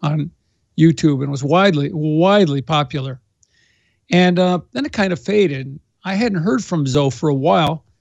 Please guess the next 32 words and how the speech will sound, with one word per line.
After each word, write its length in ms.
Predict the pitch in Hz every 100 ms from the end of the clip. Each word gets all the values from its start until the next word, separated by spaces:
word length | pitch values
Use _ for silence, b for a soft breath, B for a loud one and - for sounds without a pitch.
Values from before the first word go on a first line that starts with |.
| _ _ -
and 140 | 175 165
then 120 | 170
I 120 | 190
heard 220 | 160 147
him 80 | 160
with 220 | 185 -
Bill 220 | 139 147
Whittle. 320 | 190 247 - - _ _ _ _ _ _ _ _ _ -
Now, 100 | 160
Bill 280 | 135 262 247
Whittle 200 | 185 160
will 60 |
come 180 | - 165
up 160 | 160 175
with 120 | 143
a 80 | -
topic 500 | - 196 190 - -
to 80 |
discuss 480 | 135 135 - - 160
from 160 | - 143
a 60 | 131
conservative 560 | 143 - 143 143 143
point 220 | - 147
of 80 | 151
view, 200 | 135 139
and 120 | 160
then 140 | 139 139
Alonzo, 500 | 143 170 156 135 156
or 160 | 165
Zoe, 420 | 117 151 135 139 170
starts 420 | - 143 127 -
preaching. 580 | - - 156 - 135